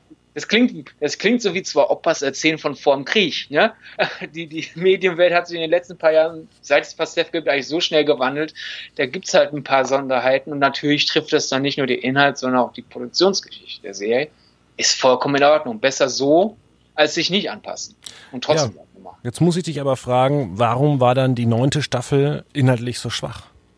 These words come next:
Speaker 1: Ähm, fragst du, weiß nicht, ob du da den richtigen fragst, fragst insofern den richtigen, als ich die neunte schwächer fand als die achte, aber ich fand sie trotzdem <laughs> immer noch gut und nein, das ist keine Schleichwerbung,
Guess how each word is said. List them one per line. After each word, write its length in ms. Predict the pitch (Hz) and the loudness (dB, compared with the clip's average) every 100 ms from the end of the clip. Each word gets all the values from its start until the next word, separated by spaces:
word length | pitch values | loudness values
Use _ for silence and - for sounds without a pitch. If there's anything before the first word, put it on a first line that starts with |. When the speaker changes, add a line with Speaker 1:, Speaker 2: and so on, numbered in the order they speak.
| _ _ _ _ _ _ - - - - - _ | _ _ _ _ _ _ -14 -14 -16 -20 -20 _
Speaker 1:
Ähm, 1160 | 175 208 226 240 240 240 240 240 233 226 170 _ _ _ - - | 4 6 6 6 6 6 4 -4 -4 -6 -8 _ _ _ -20 -20
fragst 640 | - 151 190 202 - - - | -10 -2 -2 -4 -12 -14 -4
du, 560 | 190 190 190 185 190 - | 0 2 2 0 -6 -8
weiß 160 | 160 202 | -2 2
nicht, 100 | 208 | 2
ob 100 | 190 | 0
du 80 | 165 | 0
da 140 | 156 | 2
den 180 | 165 131 | 2 -4
richtigen 840 | 127 131 175 202 - - 202 202 196 | -8 -2 -2 -2 -6 -6 -6 -6 -6
fragst, 420 | - 165 165 - | 2 2 2 -4
fragst 260 | - - 202 | -10 -4 0
insofern 480 | 233 247 - 190 | 2 2 2 0
den 120 | 180 160 | 0 -2
richtigen, 340 | 175 - 160 | -2 -2 -2
als 120 | 151 | 2
ich 140 | 156 147 | 2 0
die 120 | 147 | -6
neunte 440 | 139 143 151 151 | 0 2 2 -2
schwächer 400 | - 147 139 147 | 0 0 2 0
fand 240 | - 131 - | -2 -4 -2
als 240 | 123 - | -4 -8
die 160 | 107 - _ - | -18 -20 _ 0
achte, 640 | 127 165 - 196 202 202 - - - - | 0 0 -4 2 2 2 -6 -20 -20 -2
aber 120 | 143 151 | 0 0
ich 60 | |
fand 200 | 160 147 | -2 -8
sie 100 | 131 | -8
trotzdem 640 | - - 185 - - 240 | -10 0 0 0 0 0
<laughs> 60 | 240 | 0
immer 220 | 208 202 | 2 0
noch 240 | 190 - - | 0 -6 -4
gut 320 | 202 220 - - - - | -2 -2 -6 -20 -20 -12
und 180 | 127 | -8
nein, 240 | 127 143 147 | 0 2 2
das 100 | 131 | -6
ist 80 | - | -4
keine 220 | 143 139 | -4 -4
Schleichwerbung, 540 | - 143 147 151 143 | -2 0 0 -4 -6